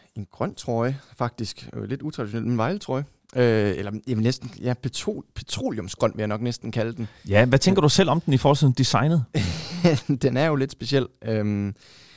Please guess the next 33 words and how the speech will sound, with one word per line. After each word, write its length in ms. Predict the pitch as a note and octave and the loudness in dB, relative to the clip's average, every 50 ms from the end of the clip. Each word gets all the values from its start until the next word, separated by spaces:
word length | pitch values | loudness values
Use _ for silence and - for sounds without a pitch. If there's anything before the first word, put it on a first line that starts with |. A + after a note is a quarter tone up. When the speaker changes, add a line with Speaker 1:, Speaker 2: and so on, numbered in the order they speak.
| - _ _ - | -20 _ _ -8
Speaker 1:
altså, 160 | B2 A2 A2 | -6 -2 0
jeg 120 | A2 A2 G#2+ | 0 0 0
tror, 140 | - C#3+ C3 | 2 0 0
jeg 60 | G#2+ | 0
beskrev 340 | A2 A#2 - - C3 B2 A#2 | 0 -4 -2 -2 -2 -2 -4
det 80 | A2 | -6
til 140 | - C3 A#2+ | -6 -4 -4
dig, 120 | A#2 G#2+ | -4 -4
da 80 | G2+ G2+ | -4 -4
vi, 200 | G2+ G#2 G#2+ G#2+ | -4 -4 -6 -6
da 120 | G#2+ - A2+ | -6 -6 -6
vi 80 | G#2 | -6
snakkede 320 | G#2 - - G#2+ A2 A2+ A2 | -6 -6 -6 -6 -4 -4 -4
inden 120 | A2 A#2 | -6 -4
podcasten, 500 | - D3 C3 - - A#2 G2 G#2+ - G#2+ | -4 -6 -6 -6 -6 -6 -6 -6 -6 -8
at 100 | G2+ - | -8 -6
det 80 | - G#2 | -4 -4
må 60 | G#2 | -2
nok 200 | G#2 A#2 B2 - | -2 -4 -4 -4
have 100 | A#2+ G#2+ | -4 -4
været 180 | G2+ G2 G2 G#2 | -2 -2 0 0
under 240 | A2+ B2 A#2+ G2+ | 0 -2 -2 -4
en, 200 | F#2 G2 G2 G2 | -4 -4 -4 -4
øh, 120 | G2 F#2 G#2+ | -6 -4 -4
Hummel-designers 600 | B2+ C3+ B2+ A2 G#2 G#2+ G2+ A2+ G2 G2+ G#2 G#2 | -4 -4 -4 -4 -6 -6 -6 -6 -6 -6 -8 -8
ildbefindende, 560 | - A#2+ C3 B2+ B2 A2 - A2+ G2+ F#2+ G2 | -6 -6 -6 -6 -6 -8 -8 -8 -6 -6 -6
at 100 | G2 - | -6 -4
den 100 | - A2 | -4 -4
her, 100 | F2 G2+ | -4 -4
den 140 | G#2 G#2+ G#2+ | -4 -4 -4
blev 120 | G2+ A2 G2+ | -2 -2 -2
designet, 400 | G#2+ - A#2+ G#2 A2+ A#2+ B2 A#2 | -2 0 0 0 0 -2 -2 2
fordi 160 | - C3 - | 2 2 2